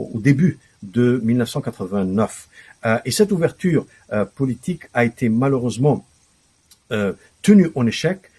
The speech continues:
euh, par l'émergence, euh, de, de, de, d'un parti politique, euh,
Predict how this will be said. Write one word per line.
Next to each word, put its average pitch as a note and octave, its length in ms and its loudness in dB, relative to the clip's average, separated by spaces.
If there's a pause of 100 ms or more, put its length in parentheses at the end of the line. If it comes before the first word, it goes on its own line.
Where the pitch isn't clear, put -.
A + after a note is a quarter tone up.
(160)
euh, A#2+ 140 -2
par C#3+ 540 0 (140)
l'émergence, C#3 840 -2 (300)
euh, A2+ 160 -2
de, G#2 760 -4
de, G2 220 -4
de, F2+ 200 -14
d'un - 220 -6
parti - 300 -6
politique, B2+ 720 -4
euh, G#2+ 180 0